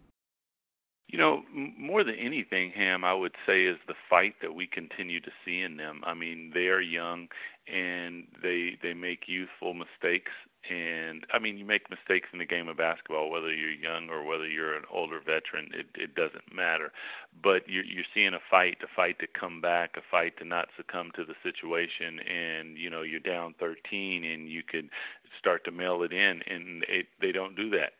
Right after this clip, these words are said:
And I like that part of what it is that I see. Uh, I see growth in certain areas. I see inconsistency in a lot of areas, but that is the staple usually of a young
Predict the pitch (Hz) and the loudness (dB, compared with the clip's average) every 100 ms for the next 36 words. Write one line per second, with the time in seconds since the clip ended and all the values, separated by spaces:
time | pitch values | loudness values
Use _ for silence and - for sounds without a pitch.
0 | _ 98 92 92 - 98 90 95 104 - | _ -8 -6 -2 0 0 4 6 6 2
1 | _ - 104 101 - - 101 98 92 92 | _ -4 0 0 -2 4 6 6 4 0
2 | 85 90 95 92 85 90 90 85 92 85 | -4 0 2 2 0 0 -2 -2 0 4
3 | 85 85 - 95 87 - - - - 101 | 4 2 -6 -6 -6 -8 -10 -12 -8 -2
4 | 92 87 101 98 - 101 87 78 92 98 | 0 2 2 0 0 0 0 2 6 6
5 | 98 92 85 - 92 95 92 95 101 104 | 4 -4 -4 -2 -2 2 6 6 6 2
6 | 101 87 82 82 - - 87 85 90 - | 0 4 6 4 0 -4 -2 -4 -8 -10
7 | 80 - - 135 - 98 - - 85 - | -12 -6 0 0 0 -12 -8 -4 -2 -2
8 | - - 95 90 85 87 92 92 92 85 | -8 -4 -2 0 8 10 12 10 6 6
9 | 80 80 - - 92 - 107 107 95 90 | 6 0 -6 -8 -4 2 4 6 4 2
10 | 85 - 90 - - - 98 95 90 85 | -2 -8 -10 -10 -8 -2 -2 -2 -4 -4
11 | 85 90 - 87 85 85 82 85 80 87 | -4 -4 -4 -2 2 2 2 -2 -2 -4